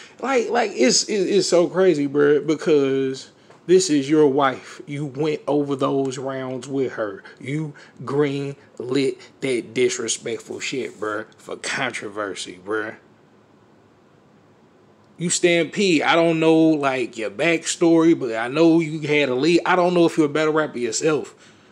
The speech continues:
But if battle rappers are supposed to be on the stage, how come you ain't with your wife, bro? Then she screaming to the top of her lungs, "Where you at?"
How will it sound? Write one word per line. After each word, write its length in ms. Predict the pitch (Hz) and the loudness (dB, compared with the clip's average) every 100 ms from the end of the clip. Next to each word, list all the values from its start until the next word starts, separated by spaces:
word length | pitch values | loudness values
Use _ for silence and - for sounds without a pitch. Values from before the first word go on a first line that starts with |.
| _ _ | _ _
But 120 | - 135 | 0 2
if 120 | 117 | 2
battle 260 | 139 160 160 | 0 2 4
rappers 300 | 151 143 139 | 2 0 -2
are 40 | |
supposed 280 | 127 156 147 | 0 0 0
to 40 | |
be 60 | 143 | -2
on 120 | 135 | -4
the 60 | 127 | -4
stage, 260 | 170 156 | -2 0
how 100 | 151 | -2
come 220 | 147 160 | -4 -6
you 80 | 160 | -4
ain't 120 | 156 | -4
with 140 | 151 135 | -4 -6
your 100 | - | -6
wife, 300 | 143 143 - | -6 -6 -10
bro? 240 | 104 123 - _ _ _ _ _ _ _ _ | -10 -10 -14 _ _ _ _ _ _ _ _
Then 160 | 139 | -4
she 200 | 143 190 | -2 -4
screaming 540 | 175 - - 202 185 160 | -4 -2 4 4 4 2
to 120 | - | -2
the 80 | 127 | -4
top 300 | 123 165 160 | -6 -4 -4
of 60 | 143 | 0
her 160 | 160 | 2
lungs, 520 | 147 175 175 156 139 | 2 2 0 0 -4
"Where 200 | 143 139 | 0 2
you 260 | 156 147 147 | 2 0 2
at?" 280 | 165 - | 2 2